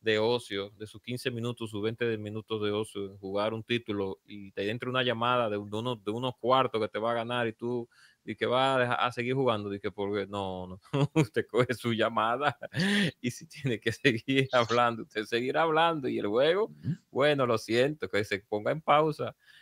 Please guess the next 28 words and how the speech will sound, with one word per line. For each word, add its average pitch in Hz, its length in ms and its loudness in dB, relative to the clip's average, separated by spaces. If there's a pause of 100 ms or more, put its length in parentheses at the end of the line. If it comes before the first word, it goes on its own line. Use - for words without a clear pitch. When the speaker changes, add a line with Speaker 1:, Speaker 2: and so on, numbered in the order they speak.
(140)
Speaker 1:
pero, 113 520 4 (560)
eh, 117 300 2
cosa 127 300 4
que 127 140 2
es 127 100 0
muy 131 160 0
diferente 135 500 0
si 135 100 -6
usted 110 180 -2
tuviera 110 240 2
una 107 220 -2
consola 107 440 -2
de 98 140 0
sobremesa. 104 720 -4 (320)
Usted - 160 -6
simplemente 113 540 -2
le 110 80 2
da 127 240 2
pausa, 185 580 2
deja 117 180 -4
la 117 140 0
televisión 131 440 -4
encendida, 170 420 -2
la 185 80 -2
apaga 233 400 -4
y 226 60 -6
vuelve 165 420 0
nuevamente 117 840 -2